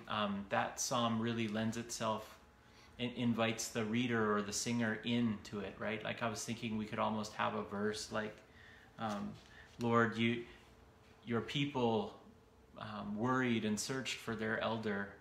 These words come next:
uh, in, uh, in rural places,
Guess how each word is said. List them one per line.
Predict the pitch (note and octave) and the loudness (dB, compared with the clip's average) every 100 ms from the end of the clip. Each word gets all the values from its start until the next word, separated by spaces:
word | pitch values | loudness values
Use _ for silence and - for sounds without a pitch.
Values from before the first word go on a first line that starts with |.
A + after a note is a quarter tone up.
| - - - - - - | -20 -20 -20 -20 -20 -14
uh, | G#2+ G2+ - | -10 -8 -4
in, | A2 G#2+ G#2 G2+ - - - - - - | 0 2 0 -2 -12 -20 -20 -20 -20 -18
uh, | - - - - - - - - - - - - - - - A2+ | -16 -16 -16 -18 -20 -20 -20 -20 -20 -20 -20 -20 -20 -20 -12 -4
in | G#2+ G#2 G2+ A2+ - - - | 0 0 0 -4 -10 -14 -8
rural | A2 A#2 A2+ A2 | 0 4 6 4
places, | - A#2 A2 - G#2+ G#2+ A2+ - - | 0 -2 -2 -2 -2 -4 -6 -12 -14